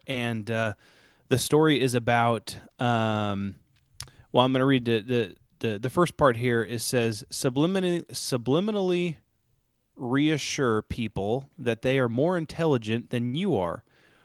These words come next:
or even that you are a bit of a moron and you can run things, or you can run rings around them. The feeling of intellectual superiority will give them, uh, y-, the,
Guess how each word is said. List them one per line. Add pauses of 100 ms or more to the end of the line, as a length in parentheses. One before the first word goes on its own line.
(200)
or
even
that
you
are
a
bit
of
a
moron
and
you
can
run
things, (560)
or
you
can
run
rings
around
them. (580)
The
feeling
of
intellectual
superiority (480)
will
give
them, (1300)
uh, (100)
y-,
the,